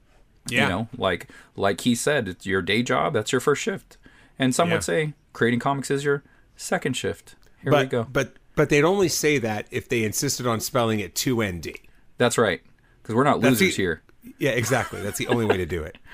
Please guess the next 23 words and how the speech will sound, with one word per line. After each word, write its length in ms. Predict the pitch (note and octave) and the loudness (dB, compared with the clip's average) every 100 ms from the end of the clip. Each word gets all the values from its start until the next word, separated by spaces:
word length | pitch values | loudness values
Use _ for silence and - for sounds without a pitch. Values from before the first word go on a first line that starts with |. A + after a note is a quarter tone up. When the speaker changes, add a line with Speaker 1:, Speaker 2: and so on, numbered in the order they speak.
| - | -18
Speaker 1:
It's 80 | - | -6
the 80 | A2+ | -4
only 140 | G#2+ | -2
way 100 | G2 | -4
to 100 | F2 | -6
do 120 | F2 | -10
it. 140 | E2+ - - - - | -14 -16 -20 -12 -2
Speaker 2:
Not 80 | A#2 | 0
to 60 | |
Speaker 1:
Um, 60 | A#2 | 2
Speaker 2:
be 60 | |
Speaker 1:
a-, 100 | A#2 D#3+ | 2 0
and 80 | D3+ | 2
Speaker 2:
confused. 340 | D3 C3+ - - _ _ _ - | 0 0 -10 -20 _ _ _ -6
Speaker 1:
yeah, 340 | D3+ D#3+ F#2+ - | 0 0 -2 -6
uh, 120 | C3 - | -6 -2
um, 260 | C3 B2 G#2+ | -2 -2 -2
and 180 | C3 E3+ | 2 2
I 80 | F3 | 4
would 220 | F3+ G#3+ | 4 2
say 180 | - F3+ | 2 0
too, 380 | - F3+ D#3 A2+ | 2 2 2 2
again, 440 | A2 A2+ F#2 E2+ | -2 -2 -4 -8